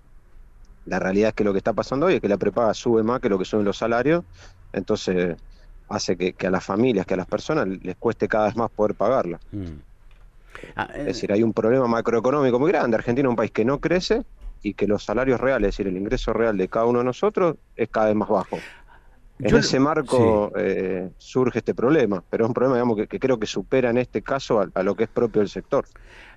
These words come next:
Speaker 2: Lo escuché, eh, el otro día a Velocopit,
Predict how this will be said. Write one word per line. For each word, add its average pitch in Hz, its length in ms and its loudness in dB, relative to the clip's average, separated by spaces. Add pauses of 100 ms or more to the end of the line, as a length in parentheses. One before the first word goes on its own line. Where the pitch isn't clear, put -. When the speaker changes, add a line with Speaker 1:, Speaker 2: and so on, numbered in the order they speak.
Speaker 2:
Lo 139 140 2
escuché, 196 540 0
eh, 120 260 0
el 117 80 0
otro 143 240 2
día 156 320 2 (580)
a 87 60 -6
Velocopit, 98 560 -2